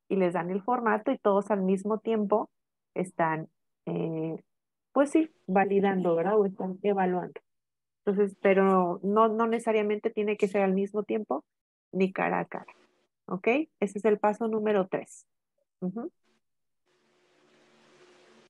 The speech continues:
Y el paso cuatro, déjenme apago un micro que me está haciendo ruido aquí, no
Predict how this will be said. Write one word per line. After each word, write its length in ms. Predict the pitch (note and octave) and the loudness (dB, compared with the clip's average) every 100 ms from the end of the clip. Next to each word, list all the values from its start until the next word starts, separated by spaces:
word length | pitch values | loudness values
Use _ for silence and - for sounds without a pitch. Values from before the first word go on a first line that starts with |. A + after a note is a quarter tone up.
| _ _ _ _ _ _ | _ _ _ _ _ _
Y 200 | A#3+ C4 | -2 2
el 140 | C4+ C#4 | 2 4
paso 360 | A#3 A3+ A#3+ | 2 2 0
cuatro, 580 | A3+ A#3+ A#3 C4 C#4+ D#4+ A#3+ | 2 2 2 2 0 0 -8
déjenme 340 | G#3 A3 G3+ | -8 -4 -2
apago 320 | F#3 G3+ G3+ | 0 0 0
un 140 | G#3 G3+ | 0 -2
micro 320 | G3+ G#3 G#3 | -2 -2 -4
que 100 | F#3 | -4
me 100 | E3+ | -8
está 180 | - F#3+ | -10 -8
haciendo 300 | G3+ G3 F#3+ | -6 -6 -6
ruido 300 | F3+ F3+ F3 | -6 -6 -10
aquí, 240 | - A#3 | -14 -18
no 320 | C4 B3+ G#3 | -16 -16 -18